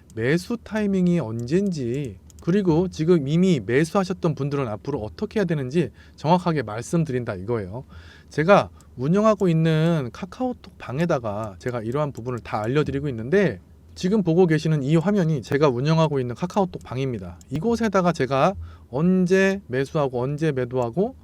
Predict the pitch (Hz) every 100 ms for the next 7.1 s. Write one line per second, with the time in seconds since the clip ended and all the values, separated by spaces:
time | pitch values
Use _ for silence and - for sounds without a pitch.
0 | - - 101 147 170 175 170 208 226 214
1 | 202 180 165 135 131 127 123 117 123 139
2 | 175 117 - 101 92 123 175 170 127 113
3 | 180 - - 110 151 196 175 180 226 214
4 | 127 - 131 101 - - - - - 170
5 | 220 208 190 156 139 170 113 - - 175
6 | - - - 147 156 202 214 208 208 214